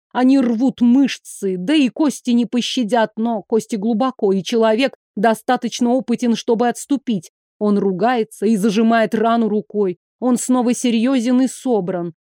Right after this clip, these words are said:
и клянет себя за то, что потратил время на игру. Кружит, и Миха кружит, медленно, но с каждым шагом дышать легче. Боль пульсирует в висках, и кровь еще течет из носа, но почти не мешает.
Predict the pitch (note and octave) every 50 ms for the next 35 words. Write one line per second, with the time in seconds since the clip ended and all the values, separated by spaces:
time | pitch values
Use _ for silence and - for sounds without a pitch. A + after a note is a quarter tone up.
0 | _ _ - A3 B3 B3 B3 - _ - C4 C4 B3 B3 A#3+ B3 C4 A#3+ - -
1 | - A#3+ G#3+ G3 A#3+ A#3 F3+ A#3 A#3 A3 - C#4+ C#4 A#3+ - - A3 G3+ - A3
2 | G#3 - - A3+ A3+ A3 - A#3+ A3+ A3 F3+ G3+ A#3 A#3+ A3+ A3 A3+ A#3 A#3+ B3+
3 | C4 B3+ A3 C4 B3+ G#3+ E3 - _ _ _ _ _ - - - A3 G3+ F3 E3+
4 | A3+ C#4 C4 _ _ _ _ _ _ - A#3 A#3+ G#3 G#3 G3+ - - G3+ - -
5 | G3 F#3+ G3 F3 F3 F#3+ F#3 F3 _ _ _ _ - F#3+ G3+ B3 C4 A3+ G3+ G#3+
6 | A3+ G#3+ G3+ G3+ G3+ F#3+ - _ _ _ _ - A3+ A#3+ A#3 - - B3 A#3 F#3+
7 | F#3 A3+ A3+ A3 - - - B3 B3 A#3 A3 A3+ A3 G#3 F3+ G#3+ - - A#3 A3
8 | A3 A3 - A#3 A#3 A3+ G#3 F3+ - - - - - E3+ _ _ _ _ - F#3
9 | A3 D4+ C#4+ A#3 - - G#3+ A3 G3+ E3+ - - B3 A#3+ A3+ A3 A3 G#3 - -
10 | G3 E3+ F3+ F3 G3+ G3 - - - - - C4 C#4 C4 - A3+ G3+ E3+ - G#3
11 | B3 B3 A#3 - G#3 G#3+ G3+ - - A3+ F#3 - A3 F#3 - - A#3+ A#3 - A3
12 | G3+ F#3 G3+ A#3 B3+ B3+ - - - G#3+ G3+ _ _ _ _ - A#3+ B3 A#3 F3
13 | - G#3+ G#3 - - - - A#3+ A3+ A3 A3+ A3+ A3+ A#3 - - - A#3+ A3 G3
14 | F3 E3